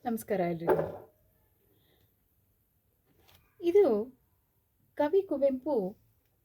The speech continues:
ಈ ಒಂದು ಶ್ರೀರಾಮಾಯಣ ದರ್ಶನಂನ ಹೇಗೆಲ್ಲ ದರ್ಶಿಸೋದಕ್ಕೆ ಈ ಪ್ರಕೃತಿ, ಭಗವಂತ ಸಹಕರಿಸಿದ್ರು ಅನ್ನೋದನ್ನ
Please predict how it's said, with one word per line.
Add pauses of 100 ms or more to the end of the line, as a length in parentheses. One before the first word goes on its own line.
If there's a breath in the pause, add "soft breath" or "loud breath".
(640)
ಈ
ಒಂದು (420)
ಶ್ರೀರಾಮಾಯಣ
ದರ್ಶನಂನ (380)
ಹೇಗೆಲ್ಲ (1000)
ದರ್ಶಿಸೋದಕ್ಕೆ (220)
ಈ (460 soft breath)
ಪ್ರಕೃತಿ,
ಭಗವಂತ (600 soft breath)
ಸಹಕರಿಸಿದ್ರು
ಅನ್ನೋದನ್ನ